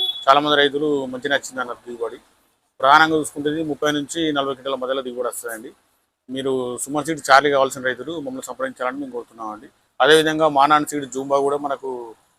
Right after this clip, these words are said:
ఈ సంవత్సరమే తెప్పించామండి, రైతులు అడిగారు. అందువల్ల ఇది మనకు ఎకరానికి రెండు ప్యాకెట్లు పడతాయండి. ఇది వెయ్యి పది రకం జూంబా. ఇది ఇంప్రూవ్డ్, ఇంప్రూవ్డ్ వెరైటీ అండి. ఇది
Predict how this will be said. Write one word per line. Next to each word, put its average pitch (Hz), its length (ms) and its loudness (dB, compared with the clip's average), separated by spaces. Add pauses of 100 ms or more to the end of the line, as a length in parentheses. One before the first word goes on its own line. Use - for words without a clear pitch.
(140)
ఈ 135 60 -8
సంవత్సరమే 143 360 -2
తెప్పించామండి, 120 640 -6 (360)
రైతులు 139 220 0
అడిగారు. 127 380 0 (380)
అందువల్ల 139 300 0
ఇది 147 300 0
మనకు 127 540 -4
ఎకరానికి 143 300 4
రెండు 135 140 -6
ప్యాకెట్లు 135 320 0
పడతాయండి. 123 440 -4 (320)
ఇది 143 100 -4
వెయ్యి 139 180 2
పది 151 180 4
రకం 135 300 2 (540)
జూంబా. 143 320 2 (300)
ఇది 147 120 0
ఇంప్రూవ్డ్, 147 360 0
ఇంప్రూవ్డ్ 143 460 2
వెరైటీ 135 260 4
అండి. 123 220 -6 (540)
ఇది 143 300 -2